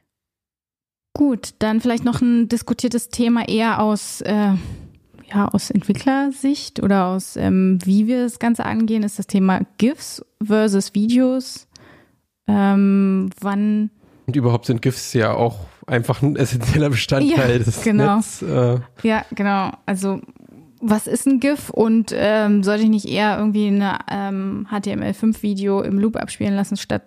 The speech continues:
Speaker 1: da so ein gif, äh, auf die Webseite zu ballern? Vielleicht erstmal ganz kurz, was ist ein gif? <laughs>
Speaker 2: Animiertes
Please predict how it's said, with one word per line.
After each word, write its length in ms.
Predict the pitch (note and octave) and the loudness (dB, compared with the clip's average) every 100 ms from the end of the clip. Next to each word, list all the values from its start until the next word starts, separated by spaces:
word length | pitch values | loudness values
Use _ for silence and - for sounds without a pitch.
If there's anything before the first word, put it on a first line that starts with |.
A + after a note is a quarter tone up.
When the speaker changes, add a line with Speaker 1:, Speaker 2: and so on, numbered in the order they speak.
| - | 0
Speaker 1:
da 260 | G3 F#3 | 2 4
so 140 | F#3+ F#3+ | 4 4
ein 160 | F#3 F3+ | 4 2
gif, 300 | G#3 - - | 0 -2 -4
äh, 240 | - - | -2 0
auf 140 | - G3 | 0 0
die 100 | - | 0
Webseite 600 | - - A3 A#3 A3+ A#3+ - _ _ | 0 0 0 2 4 2 0 _ _
zu 120 | - | -2
ballern? 300 | A3 A3 B3+ | 0 2 0
Vielleicht 160 | G3+ G3+ | -2 -4
erstmal 240 | G3+ G3 | -4 -4
ganz 120 | G3 | -4
kurz, 140 | - G#3 | -6 -2
was 120 | G3 | 0
ist 100 | G#3 | 2
ein 80 | G#3+ | 2
gif? 240 | B3+ - _ _ _ _ _ _ _ _ _ _ _ _ _ _ _ _ - | 0 -4 _ _ _ _ _ _ _ _ _ _ _ _ _ _ _ _ -2
<laughs> 60 | - E5 - F5+ - D4+ F4 - - | -2 -4 -12 -18 -4 -2 -2 -10 -4
Speaker 2:
Animiertes 880 | B2 B2+ B2+ B2+ C#3 D3+ C3+ - | 2 4 4 4 4 2 0 -4